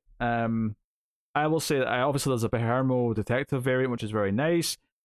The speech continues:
Both Strange Adventures covers are fantastic, but it is Huntress. <laughs> It is the Secret Files Huntress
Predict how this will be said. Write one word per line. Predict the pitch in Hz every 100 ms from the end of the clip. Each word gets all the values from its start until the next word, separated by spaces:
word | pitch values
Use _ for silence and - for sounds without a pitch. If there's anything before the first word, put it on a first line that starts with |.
| -
Both | 127 127
Strange | 131 123
Adventures | 113 113 123 127
covers | - 117 110
are | 101
fantastic, | 101 101 135 - 139 - 131
but | 214 226 196
it | 143 156
is | 143
Huntress. | 190 190 165 - -
<laughs> | - - -
It | 165
is | 139 120
the | 123 - _ - - -
Secret | - - 143
Files | - 127 123
Huntress | 127 123 113 - - -